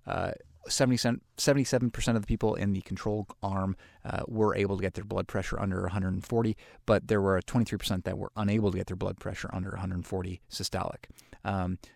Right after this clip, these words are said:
ten percent of patients were also not able to s-, quit smoking, so that kind of all adds up to your fifty-nine percent of your control arm that were not able to be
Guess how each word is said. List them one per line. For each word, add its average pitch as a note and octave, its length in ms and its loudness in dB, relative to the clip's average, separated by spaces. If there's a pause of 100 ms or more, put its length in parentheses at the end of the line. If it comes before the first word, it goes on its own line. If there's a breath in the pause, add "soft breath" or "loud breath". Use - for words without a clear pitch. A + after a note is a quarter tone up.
(100)
ten B2+ 180 6
percent A#2 260 4
of G#2+ 180 2
patients A2+ 360 0
were G#2 60 4
also G2 200 2
not F#2+ 200 2
able F#2 160 -2
to F#2+ 140 -2
s-, - 180 -8
quit - 200 -6
smoking, B2 360 2
so G#2 160 0
that - 240 -4
kind G2 160 -2
of F2 120 -6
all F#2+ 240 2
adds F#2+ 280 -4
up F#2+ 160 -4
to G2 160 -2
your F2+ 320 0 (500 loud breath)
fifty-nine A#2+ 1000 10
percent G2+ 600 0
of G2 200 0
your F#2 280 0 (320 soft breath)
control A2 440 2
arm F#2+ 200 2
that F2+ 140 0
were F#2+ 80 2
not G2+ 240 4
able F#2 160 4
to F#2 80 0
be F#2 200 0